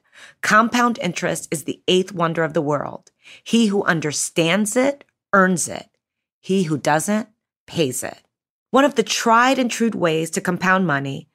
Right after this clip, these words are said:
is by investing in the stock market. That's not a feeling. It's a historical fact. Since opening in eighteen ninety-six, there is no twenty-five-year period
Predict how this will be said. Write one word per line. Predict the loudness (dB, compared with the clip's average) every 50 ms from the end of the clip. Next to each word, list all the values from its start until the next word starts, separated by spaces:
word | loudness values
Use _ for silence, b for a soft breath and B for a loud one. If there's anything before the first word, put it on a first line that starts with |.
| _ _ _
is | -6 -2
by | 0 0 0
investing | 2 0 0 -2 -2 -2 -6 -6 -6
in | -6
the | -6 -6
stock | -4 -4 -4 -4 -6 -8
market. | -10 -10 -10 -12 -14 -16 -16 _ _ _ _ _ _
That's | -2 0 0 -2 -2
not | -2 2 4 4 4 2
a | 0 -2
feeling. | -2 -2 0 0 0 -2 -6 -8 -8 -10 -12 -16 _ _ _ _ _ -8
It's | -6 -4
a | -4 -4
historical | -2 -4 -6 -4 -2 0 2 2 2 2 0 0 -2 -2
fact. | -4 -10 _ _ -2 -2 -2 -4 -10 -16 _ _ -20 -20 -20 _ _ _ _ _
Since | -4 -2 -2 -2 -2 -2 2 4
opening | 4 4 4 2 0 0 0 0 -2 -4 -4 -4
in | -4 -4 -2 -2
eighteen | -2 -2 0 0 0 0 2 2
ninety-six, | 0 0 0 0 -2 -2 -2 -2 -4 -4 -4 -8 -12 -16 -18 -18 _ _ _ _ _ _ _
there | 0 2 2
is | 2 0 -2 -2 -2
no | -2 0 2 4 4 4 4 2 0 -2 -6
twenty-five-year | -8 -4 -2 0 0 0 0 0 -2 -2 -2 -2 -2 -2 -2
period | -2 -4 -6 -4 -4 -4 -6 -6 -8 -10 -12